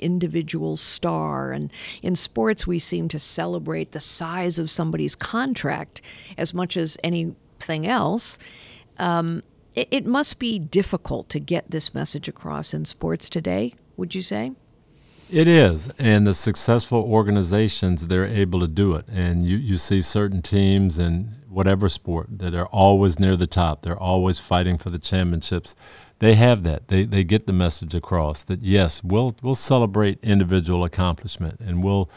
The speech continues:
Speaker 2: w-, we'll have great players who flourish, but it's within the team concept, and the team is the most important thing. And somehow we don't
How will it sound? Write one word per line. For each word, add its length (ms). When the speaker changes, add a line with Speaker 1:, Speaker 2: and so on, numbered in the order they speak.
Speaker 2:
w-, 240
we'll 180
have 360
great 320
players 480
who 160
flourish, 600
but 260
it's 200
within 520
the 80
team 400
concept, 680
and 240
the 60
team 640
is 200
the 100
most 340
important 480
thing. 300
And 400
somehow 580
we 240
don't 260